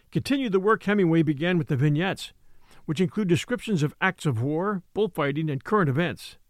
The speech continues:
This collection is known for its spare language and oblique depiction of emotion through a style known as Hemingway's theory of omission.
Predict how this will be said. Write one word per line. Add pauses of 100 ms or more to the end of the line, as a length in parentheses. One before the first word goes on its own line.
(540)
This
collection
is
known
for
its
spare
language
and
oblique
depiction
of
emotion (300)
through
a
style
known
as
Hemingway's (460)
theory
of
omission.